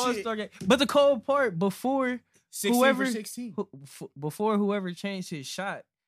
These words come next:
Speaker 1: it was way more, you feel me, way more smoother before they changed it. Now that shit is broke. Like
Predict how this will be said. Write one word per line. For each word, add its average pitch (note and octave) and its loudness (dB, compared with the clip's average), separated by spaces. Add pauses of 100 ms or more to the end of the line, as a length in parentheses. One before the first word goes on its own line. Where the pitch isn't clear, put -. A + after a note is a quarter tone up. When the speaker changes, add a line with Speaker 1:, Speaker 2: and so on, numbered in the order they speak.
(320)
Speaker 1:
it D3 -6
was D#3 -6
way F#3 -2
more, F3+ -4
you D#3+ -10
feel F3+ -8
me, F3 -8
way E3+ -6
more E3+ -8 (100)
smoother F3+ -2
before D#3+ -6
they F#3+ -4
changed G#3 -4
it. C3 -14
Now G#3+ -6
that A3 -4
shit F#3+ -4
is E3 -6
broke. C#3 -4 (180)
Like E3 -12